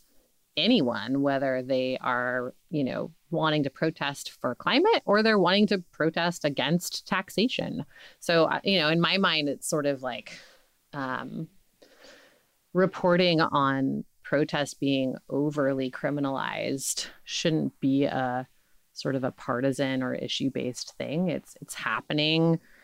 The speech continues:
People have said out loud why they're pushing for these laws. We've tracked down the funding.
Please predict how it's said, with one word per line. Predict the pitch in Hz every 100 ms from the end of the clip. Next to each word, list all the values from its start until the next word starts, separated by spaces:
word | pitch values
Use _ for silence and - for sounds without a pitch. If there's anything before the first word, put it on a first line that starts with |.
| _ _ _
People | - - 139
have | 127 123
said | - 127 120
out | 135 120
loud | 135 117 123 135
why | 139 135 117 120 135
they're | 139 135
pushing | 160 143 147 143
for | 139 139
these | 147 151
laws. | 131 127 127 120 135 135 - -
We've | 160 135 123
tracked | - 127 113 -
down | 143 139
the | 151
funding. | 160 135 120 123 127 151